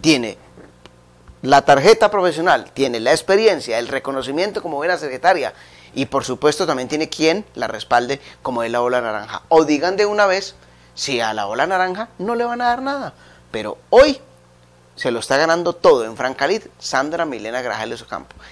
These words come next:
Esperemos a ver qué va a pasar en estos días. Quinto dardo, la F M, bueno, lo vi muy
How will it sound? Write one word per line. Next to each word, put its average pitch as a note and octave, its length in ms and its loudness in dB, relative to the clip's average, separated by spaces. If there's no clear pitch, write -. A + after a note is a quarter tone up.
Esperemos C3+ 400 -6
a D3+ 80 -2
ver D#3+ 180 -4
qué D3 140 -8
va E3 100 -6
a E3 100 -8
pasar E3+ 420 -6
en G2 160 -12
estos D3 360 -10
días. D#3 560 -10
Quinto B3+ 520 6
dardo, G3 440 6
la F#3 380 6
F F#3+ 480 4
M, A3+ 280 -2
bueno, D#3 160 -6
lo A2+ 80 -6
vi C3 100 -2
muy D3+ 500 -2